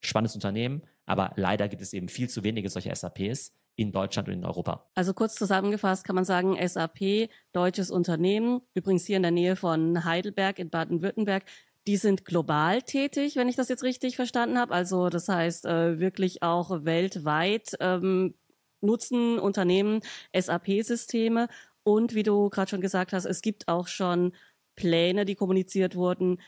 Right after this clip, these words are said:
Speaker 2: dass hier, äh, ja, künstliche Intelligenz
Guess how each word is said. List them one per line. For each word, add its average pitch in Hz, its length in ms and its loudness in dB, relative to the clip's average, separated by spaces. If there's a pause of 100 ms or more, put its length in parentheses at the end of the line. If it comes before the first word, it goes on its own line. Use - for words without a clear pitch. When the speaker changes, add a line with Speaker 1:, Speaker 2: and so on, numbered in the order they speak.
(160)
Speaker 2:
dass 170 300 0
hier, 175 500 2
äh, 165 140 2
ja, 151 180 0
künstliche 165 480 -4
Intelligenz 160 800 0